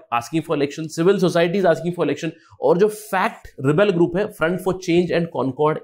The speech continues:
in Chad, जिन्होंने अटैक किया था इड्रिस डेबी के ऊपर, जिसकी इंजरीज की वजह से वो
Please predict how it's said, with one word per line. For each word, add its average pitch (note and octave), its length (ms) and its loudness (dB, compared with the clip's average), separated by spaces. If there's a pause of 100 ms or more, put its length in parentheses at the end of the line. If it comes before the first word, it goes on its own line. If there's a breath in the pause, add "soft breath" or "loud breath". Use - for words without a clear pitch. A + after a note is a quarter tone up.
in D3 180 -6
Chad, C3+ 160 -2 (200)
जिन्होंने D3+ 280 0 (100)
अटैक D3+ 220 0
किया C#3+ 140 2
था G#3+ 240 -2 (400 soft breath)
इड्रिस C3+ 300 0
डेबी C3+ 200 4
के C#3 100 2
ऊपर, A2 260 -2
जिसकी C3+ 400 -4 (420 loud breath)
इंजरीज E3+ 340 2
की F3 120 0
वजह C#3+ 140 4
से E3 60 -2
वो E3 180 4